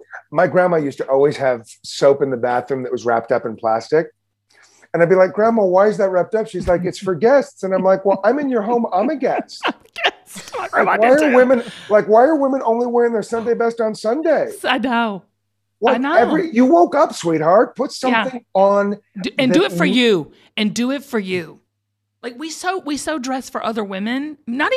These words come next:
Speaker 2: even men. Women dress for other women. We want that compliment catcher. We want a girl to stop us and go, "Girl, where did you get that?" And then our next thing is, "I got it on sale." Girl, I got this. I didn't pay, but so it's,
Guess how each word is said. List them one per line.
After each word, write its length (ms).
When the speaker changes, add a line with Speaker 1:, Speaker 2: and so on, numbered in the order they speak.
Speaker 2:
even 120
men. 340
Women 360
dress 300
for 160
other 220
women. 480
We 180
want 400
that 300
compliment 500
catcher. 480
We 200
want 380
a 200
girl 260
to 80
stop 280
us 80
and 80
go, 120
"Girl, 240
where 120
did 140
you 80
get 240
that?" 260
And 200
then 400
our 100
next 320
thing 220
is, 200
"I 100
got 200
it 60
on 160
sale." 340
Girl, 280
I 80
got 200
this. 160
I 80
didn't 220
pay, 140
but 180
so 100
it's, 120